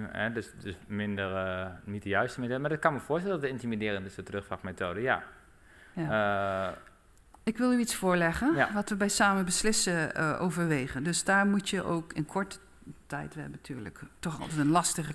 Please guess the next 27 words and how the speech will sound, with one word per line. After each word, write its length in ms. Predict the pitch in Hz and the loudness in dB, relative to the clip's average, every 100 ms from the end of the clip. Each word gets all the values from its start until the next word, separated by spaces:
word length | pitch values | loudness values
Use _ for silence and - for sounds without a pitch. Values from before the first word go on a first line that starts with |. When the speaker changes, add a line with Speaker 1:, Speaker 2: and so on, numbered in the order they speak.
| - | -2
Speaker 2:
context 480 | 180 165 156 - - | 0 2 0 -2 0
met 180 | 139 | 0
beperkingen, 680 | 143 - 190 180 170 165 160 - - - - - - - - - - | 0 4 4 4 2 2 2 -4 -16 -18 -20 -20 -20 -20 -20 -20 -6
willen 260 | 185 185 | -2 0
we 80 | 170 | 2
informatie 880 | - - 170 170 160 156 - 147 139 - - - - - | 0 0 2 4 4 2 -2 -6 -10 -18 -20 -20 -20 -14
delen. 600 | 156 185 160 139 - - - - - - - - - - - - | 0 2 4 0 -6 -12 -18 -20 -20 -20 -20 -20 -20 -20 -20 -2
Eh, 240 | 208 202 | 2 4
wat 160 | 202 226 | 4 2
we 80 | 220 | 4
daar 220 | 202 - | 6 6
overwegen 540 | 214 190 185 196 208 220 | 2 2 2 4 4 2
is 100 | - | 0
dat 160 | 190 | -4
de 100 | 180 | -4
dokter 340 | 185 190 - 180 | -2 -4 0 2
dan 160 | 170 | 2
zegt 240 | 165 170 - | 0 -4 -4
van 200 | 185 175 | 0 2
nou, 240 | 147 - - | 2 -2 -8
eh, 120 | 156 147 | -8 -8
dus 240 | 165 160 - | -6 -8 -6
in 120 | 202 | -6
plaats 280 | 185 214 247 | -2 0 0
van 120 | - | 0
een 80 | 170 | -2
terugvraagmethode, 1040 | 165 220 214 - 165 - 165 156 160 180 | 0 -4 -4 -6 -6 -4 -6 -4 -6 -6